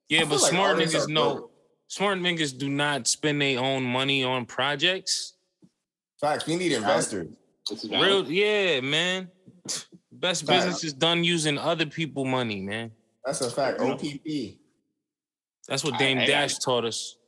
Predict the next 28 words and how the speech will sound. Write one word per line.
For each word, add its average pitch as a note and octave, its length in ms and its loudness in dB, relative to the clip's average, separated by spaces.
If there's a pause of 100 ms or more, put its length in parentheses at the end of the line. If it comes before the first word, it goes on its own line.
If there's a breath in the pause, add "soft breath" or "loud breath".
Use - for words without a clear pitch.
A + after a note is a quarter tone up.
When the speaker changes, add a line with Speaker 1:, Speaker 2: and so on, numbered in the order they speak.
(280)
Speaker 3:
I A#2+ 140 2
ask A#2+ 300 0
the A#2+ 80 -6
questions. F#2 560 -2
You F2 80 -8
guys F#2+ 320 -2
give F#2+ 180 -6
the F#2 180 -4
answers. - 340 -10
I'm D#2+ 180 -8
just, - 360 -2
this F2+ 220 -6
is E2+ 80 -10
what F2 140 -4
I E2+ 100 -4
do. F#2 240 -4 (500 loud breath)
Um, G#2 680 0 (200)
Speaker 2:
<laughs> - 220 -6
Speaker 3:
I, - 460 2 (220)
how D3+ 120 0
much F3 200 0
you F#3 80 -2
guys E3 280 2
think D3 240 2
that C#3 160 0
this C#3+ 200 0
is, B2+ 240 -2
uh, B2 400 0